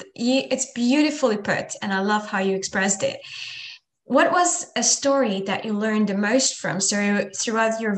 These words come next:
work or throughout your studies? You mentioned this guy, uh, Johan, but also, like, probably there were so many others that you could learn from. So what was a study that was like, "Yes, this is something that I want to implement in my life or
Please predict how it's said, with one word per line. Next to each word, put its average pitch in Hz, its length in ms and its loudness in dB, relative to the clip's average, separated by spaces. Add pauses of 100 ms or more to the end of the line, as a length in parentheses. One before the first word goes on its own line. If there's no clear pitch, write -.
work 190 400 4
or 208 60 -4
throughout 208 380 -2
your 196 100 -2
studies? 175 640 0 (1400)
You 247 140 4
mentioned 262 500 6
this 214 160 0
guy, 202 680 4
uh, 196 500 2
Johan, 220 500 2 (360)
but 240 140 4
also, 269 320 6
like, 269 160 4 (180)
probably 262 260 8
there 233 140 4
were 214 140 2
so - 180 0
many 226 200 0
others 202 380 0
that 185 140 0
you 185 100 -6
could 202 180 -10 (100)
learn 214 300 2
from. 185 400 -6 (200)
So - 160 -4
what 240 140 2
was 294 160 4
a 269 40 4
study 208 460 0
that 185 220 -2
was 202 120 -8
like, 196 240 -10
"Yes, - 460 -4 (140)
this 254 520 4
is 220 240 0
something 226 340 0
that 202 120 0
I 196 80 -2
want 202 240 2
to 214 60 -4
implement 190 400 -4
in 180 80 -6
my 175 180 -4
life 180 400 -4
or 180 320 -2